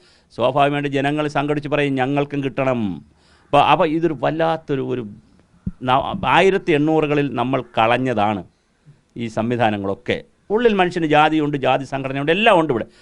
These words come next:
പക്ഷേ അതൊരു സിസ്റ്റത്തിൻ്റെ ഭാഗമാക്കുകയോ ഗവൺമെന്റ് ഇതിനകത്ത് കയറി വരികയോ അതിനെ ക്ലോ-, ഗ്ലോറിഫൈ ചെയ്യുകയോ ചെയ്യുന്നതൊന്നും ശരിയല്ല. ആളുകൾ വിശ്വസിച്ചോട്ടെ. ഇവിടെയാണൊരു ചെറിയ പ്രതിസന്ധി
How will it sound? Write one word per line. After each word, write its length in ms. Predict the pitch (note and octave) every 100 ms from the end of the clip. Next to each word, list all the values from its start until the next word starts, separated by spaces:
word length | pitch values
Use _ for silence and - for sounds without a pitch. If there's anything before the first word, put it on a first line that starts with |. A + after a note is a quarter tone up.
| - -
പക്ഷേ 160 | - D3+
അതൊരു 200 | D#3 D3
സിസ്റ്റത്തിൻ്റെ 500 | D#3 D3+ F#3+ E3 D3+ B2
ഭാഗമാക്കുകയോ 760 | B2 B2+ A#2+ A2 A2+ A2 A2 G#2 - - - A#2
ഗവൺമെന്റ് 460 | D3+ F3+ F#3 F3 C#3+
ഇതിനകത്ത് 280 | B2+ B2 A2
കയറി 240 | A2 A#2 A#2
വരികയോ 400 | A2 G#2+ G#2 G#2 G#2 - - - C3
അതിനെ 260 | D#3 E3 D3+ -
ക്ലോ-, 280 | C#3+ E3 D#3
ഗ്ലോറിഫൈ 480 | C3+ D#3 F3+ F#3 E3 B2
ചെയ്യുകയോ 320 | A#2 A2+ A#2 A2
ചെയ്യുന്നതൊന്നും 560 | A2 A2 G#2+ F#2+ G2+ G2 - D3+ -
ശരിയല്ല. 340 | F#2+ F2+ D#2 - - _ _ A2+
ആളുകൾ 220 | E3 A#3+ B3
വിശ്വസിച്ചോട്ടെ. 460 | G#3 G#3 F3+ D#3+ G2 - _ _ -
ഇവിടെയാണൊരു 500 | D3 F3 D3+ A#2 A2+ G#2
ചെറിയ 240 | A2 G#2+ G#2+ G#2+
പ്രതിസന്ധി 460 | G2 G#2+ A2+ G2